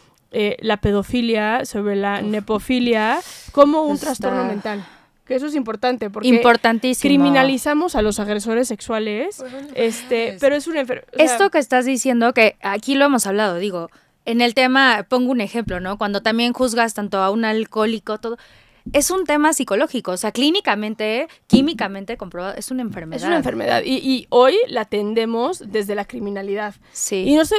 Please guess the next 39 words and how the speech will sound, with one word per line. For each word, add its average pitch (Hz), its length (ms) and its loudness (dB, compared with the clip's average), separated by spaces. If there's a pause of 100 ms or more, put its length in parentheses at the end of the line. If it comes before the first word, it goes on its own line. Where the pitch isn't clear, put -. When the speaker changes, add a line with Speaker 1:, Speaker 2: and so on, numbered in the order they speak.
Speaker 1:
no 294 100 -2
estoy 359 180 -4
justificando, 226 680 -8
¿no? 214 140 -8
Porque 247 200 -14
luego 226 260 -6
la 214 100 -6
gente 202 220 -12
puede 214 200 -10
decir, 214 200 -10
"Güey, 220 340 -6
no 220 120 -8
mames, 240 260 -10
estás 233 140 -16
justificando". 233 360 -12
No 311 120 -4
estoy 415 240 -2
justificando. 240 920 -2 (320)
Lo 226 80 -4
que 220 60 -4
estoy 294 120 -6
diciendo 294 240 0
Speaker 2:
Pero 247 120 4
Speaker 1:
es, - 120 2
Speaker 2:
sí. - 300 -10
Speaker 1:
para 247 240 6
mí, 269 280 -2 (380)
Speaker 2:
Tienes 214 180 -6
Speaker 1:
Es - 40 -4
una 277 120 6
Speaker 2:
razón. 226 140 0
Speaker 1:
pendejada 226 400 0
tener 220 400 -6
a 226 60 -8
un 226 100 -8
pedófilo 240 600 -6 (240)
en 233 120 -2
un 262 120 2
reclusorio 247 720 -2